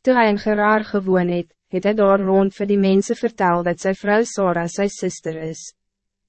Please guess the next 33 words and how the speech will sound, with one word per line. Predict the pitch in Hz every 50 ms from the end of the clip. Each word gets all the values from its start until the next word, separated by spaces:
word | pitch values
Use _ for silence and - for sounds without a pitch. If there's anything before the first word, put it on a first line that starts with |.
| _ _
Koning | - - 262 254 254 269 277 277
Abimelek | 254 233 226 226 240 247 233 214 196 180 180 -
van | - 196 196 190
Gerar | - 220 208 190 185 185 180 175
laat | 180 185 190 190 196
haar | 220 208 208 - _
toe | - 202 185
haal | 180 175 170 170 180 190
om | 185 180
met | 180 180 185 185
haar | 185 185 185 185
te | 185 - 185
trou. | 180 - 170 170 170 170 165 165 170 - _ _ _ _ _ _ _ _ _ _ _ _ _
In | 240 233 233
die | 220
nacht | 214 220 240 262 262 - -
verskyn | 247 - - - 220 220 220 214
God | - - 214 214 214 214 _
toe | - 208
in | 202 202 196
'n | 196 185
droom | 185 196 208 214 214 233
aan | 220 208 196 190
Abimelek | 214 214 220 226 240 240 233 208 190 170 165 - - _
en | 196 196
sê | 190 - - 220 214 208 -
vir | - 196 170 165
hom, | 165 160 165 180 - _ _ _
"Jy | 185 180 180
speel | 180 - - - 208 208 208 208 202
met | 190 190
die | 196 190 180
dood | 185 196 190 175 165 160 -